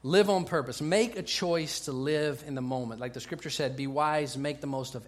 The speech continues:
every opportunity." You know what we're really doing? We're choosing to swim upstream. We're choosing to do it differently. We're choosing to make a difference. The reason why we exist in this church here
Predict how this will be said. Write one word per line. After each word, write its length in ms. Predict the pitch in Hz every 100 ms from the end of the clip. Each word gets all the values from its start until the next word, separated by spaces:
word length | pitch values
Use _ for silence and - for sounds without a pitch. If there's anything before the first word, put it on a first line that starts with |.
| -
every 480 | 147 131 139 139 135 - - - -
opportunity." 460 | 127 131 - 131
You 80 | 139
know 80 | 214
what 100 | 196
we're 60 | 175
really 240 | 190 180
doing? 220 | 165 175
We're 80 | 151
choosing 360 | 123 196 175 156
to 60 |
swim 260 | 135 160 139
upstream. 460 | 131 - 135 117 90 - _ - -
We're 60 | 127
choosing 460 | - 202 180 180
to 60 | 143
do 280 | 131 160 160
it 180 | 160 120
differently. 440 | 147 - 123 113
We're 100 | 107
choosing 540 | - - 196 175 180 170
to 100 | 147
make 240 | 143 143
a 40 |
difference. 480 | 135 131 - 113 - - - -
The 80 | 131
reason 380 | 151 208 202
why 120 | 185 185
we 120 | 180
exist 400 | 151 147 170 -
in 80 | 156
this 180 | 143
church 600 | - - 160 113 - - - -
here 320 | - 180 123